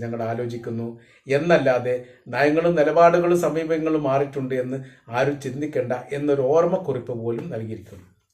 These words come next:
അപ്പൊ അതോടനുബന്ധിച്ച് ഈ നിലപാടിലും സമീപനത്തിനും മാറ്റമുണ്ടാവില്ല. അവരെങ്ങനെയാണോ മുന്നോ ഇസ്രായേലിനെ കാണുന്നത്, എങ്ങനെയാണോ അമേരിക്ക കാണുന്നത്, യൂറോപ്യൻ രാജ്യങ്ങൾ എങ്ങനെയാണോ കാണുന്നത്,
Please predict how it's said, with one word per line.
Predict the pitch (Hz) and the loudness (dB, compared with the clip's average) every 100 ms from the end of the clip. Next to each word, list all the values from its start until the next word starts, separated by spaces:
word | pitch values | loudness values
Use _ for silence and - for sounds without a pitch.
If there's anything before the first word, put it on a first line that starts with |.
| _ _ _ _ - | _ _ _ _ -2
അപ്പൊ | 165 180 | 4 8
അതോടനുബന്ധിച്ച് | 202 226 196 185 185 196 196 180 | 8 8 6 4 -2 -4 -6 -2
ഈ | 208 190 | 0 2
നിലപാടിലും | 160 165 175 175 180 - | 4 6 4 4 0 0
സമീപനത്തിനും | 151 160 165 165 170 156 | 0 2 0 0 -4 0
മാറ്റമുണ്ടാവില്ല. | 170 - 170 156 143 147 147 139 143 - - _ _ _ | 0 2 2 2 2 2 2 2 0 -2 -12 _ _ _
അവരെങ്ങനെയാണോ | 160 180 170 151 175 202 202 208 202 | 0 4 6 6 4 4 6 6 4
മുന്നോ | 170 175 170 | 2 2 2
ഇസ്രായേലിനെ | 139 165 160 175 170 | 4 4 4 4 2
കാണുന്നത്, | 143 147 151 135 | 2 2 2 0
എങ്ങനെയാണോ | 143 175 170 170 139 | 0 2 4 4 4
അമേരിക്ക | 143 143 151 143 | 2 2 0 2
കാണുന്നത്, | 131 135 131 | 0 0 -2
യൂറോപ്യൻ | 131 165 170 170 | 2 2 2 2
രാജ്യങ്ങൾ | 143 139 139 131 | 2 2 -2 -4
എങ്ങനെയാണോ | 127 139 135 139 123 | -2 -2 0 -2 -2
കാണുന്നത്, | 120 123 120 | -4 -6 -8